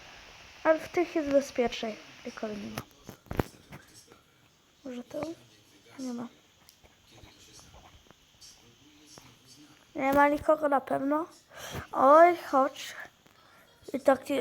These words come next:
ona ma dwa H P, a mnie zabija na hita, bo ma dziewięć powerów. To by było trochę smutne.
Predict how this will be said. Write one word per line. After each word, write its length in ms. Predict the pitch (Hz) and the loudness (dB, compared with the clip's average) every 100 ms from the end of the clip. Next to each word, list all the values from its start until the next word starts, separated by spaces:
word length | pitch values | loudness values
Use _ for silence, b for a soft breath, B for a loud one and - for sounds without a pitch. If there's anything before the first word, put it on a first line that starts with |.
| - | -4
ona 260 | - 247 247 | -4 0 2
ma 180 | 240 240 | 4 2
dwa 280 | 247 269 233 | 2 2 4
H 140 | 240 | 2
P, 260 | 240 247 240 B B B | 6 6 4 B B B
a 140 | 233 | 2
mnie 240 | 226 233 | 4 4
zabija 480 | 220 240 220 233 233 | 6 4 4 4 4
na 140 | 226 220 | 4 2
hita, 320 | 226 220 220 | -2 -2 0
bo 160 | 220 | 2
ma 120 | 214 214 | 2 2
dziewięć 380 | 220 214 214 | 2 0 0
powerów. 440 | - 220 208 208 202 - - _ b b b b b | 0 -2 -2 -2 -6 -18 -20 _ b b b b b
To 100 | - | -8
by 160 | 220 233 | -4 -2
było 240 | 214 226 | 0 -2
trochę 340 | 220 233 - 220 | -2 -6 -6 -12
smutne. 580 | - 233 214 - 226 | -10 -10 -10 -10 -14